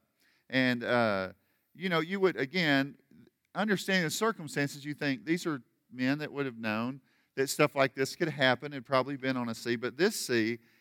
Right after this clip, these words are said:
uh, when the sea really ro-, this rose up, it was so turbulent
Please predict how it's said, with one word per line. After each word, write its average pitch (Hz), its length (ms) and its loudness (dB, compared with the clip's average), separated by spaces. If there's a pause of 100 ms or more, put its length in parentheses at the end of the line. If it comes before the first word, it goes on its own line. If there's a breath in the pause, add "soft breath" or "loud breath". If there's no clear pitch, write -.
(260 soft breath)
uh, 123 180 6
when 135 200 -4
the 131 80 -2
sea 170 280 2
really 170 440 4
ro-, 156 420 -2 (120)
this 123 380 -6
rose 139 360 2
up, 151 240 4
it 170 140 2
was 165 180 -2
so 180 480 2
turbulent 135 720 -2